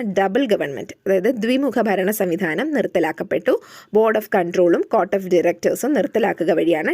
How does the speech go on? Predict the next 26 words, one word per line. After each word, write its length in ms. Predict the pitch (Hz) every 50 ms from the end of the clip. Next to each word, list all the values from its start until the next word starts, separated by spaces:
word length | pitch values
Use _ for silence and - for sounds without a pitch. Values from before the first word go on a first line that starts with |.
| 320 220
ഡബിൾ 260 | 208 214 196 247 269
ഗവൺമെന്റ് 400 | 208 220 - - 165 170 226 208
സമ്പ്രദായം 540 | - 170 156 - 170 185 160 147 156 233 381 - - -
അവസാനിപ്പിച്ചത്. 760 | 320 349 349 - - 160 151 143 - 143 - - 165 - - - _ _ _ - - - - - - - -
ഈസ്റ്റ് 360 | 285 370 427 403 - - 403
ഇന്ത്യ 180 | 392 392 381
കമ്പനിയുടെ 540 | - - 226 208 190 202 196 190 180 160 170
ഭരണം 440 | 180 196 185 156 160 156 165 226 302 - - 196
അവസാനമായി, 960 | 175 180 185 196 262 269 - 311 311 311 285 247 185 175 - - - 120 156 - - - - - - -
അവസാനിക്കാൻ 600 | 220 247 311 - 349 302 233 196 190 190 180 185
കാരണമായ 560 | 165 185 170 175 190 202 190 175 175 165 165 165 170
നിയമമാണ് 580 | 165 165 180 254 262 202 170 156 - - - 220 202
Government 480 | 180 180 175 185 196 226 233 226 208 196
of 140 | 165 175 - - -
India 400 | 196 214 220 208 190 185 190 180 - - - 202 180
Act 240 | 170 185 185 - - - 196
ആയിരത്തി 440 | 190 190 208 214 220 233 220 190
എണ്ണൂറ്റി 380 | 185 165 175 165 165 190 - - - -
അൻപത്തിയെട്ട്. 640 | 240 233 214 185 170 175 - 165 151 147 - - - _ _ _ _ - - - - - -
ഭരണമാറ്റത്തിൻ്റെ 880 | 254 262 254 269 302 359 392 381 359 320 254 294 294 269 247 262 262
ഫലമായി 480 | 233 247 233 190 196 214 233 208 214 254
പിൻവലിക്കപ്പെട്ട 720 | - 226 196 185 208 262 277 277 214 262 220 220 202 196 - 208 - -
ഈസ്റ്റ് 280 | 226 240 233 - 269 262
ഇന്ത്യ 180 | 240 247 226
കമ്പനിയുടെ 480 | 220 208 190 196 190 196 190 185 190 196
നിയമമാണ് 560 | 175 175 180 185 214 214 180 160 - - 311